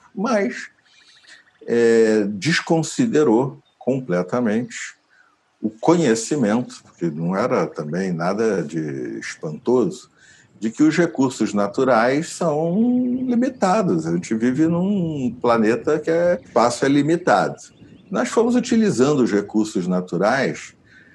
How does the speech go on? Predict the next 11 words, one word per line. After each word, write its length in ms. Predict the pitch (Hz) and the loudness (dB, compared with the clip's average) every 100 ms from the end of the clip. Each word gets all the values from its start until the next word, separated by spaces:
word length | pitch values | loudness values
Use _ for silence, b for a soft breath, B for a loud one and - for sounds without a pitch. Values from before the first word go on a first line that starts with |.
| b _ | b _
No 120 | 110 | -4
começo 460 | - 135 147 160 156 | 0 2 2 4 2
havia 160 | 143 | 2
uma 80 | 147 | -2
certa 300 | - 139 131 | 0 -2 -2
preocupação 680 | - 113 - 101 - 117 101 | -2 -2 0 -2 0 0 2
mais 380 | 104 123 131 | 2 2 2
até 360 | 110 - 123 131 | 0 0 0 0
com, 600 | 135 143 143 135 127 113 | -2 -8 -6 -4 -2 -2
com 100 | |
a, 40 | 117 | 0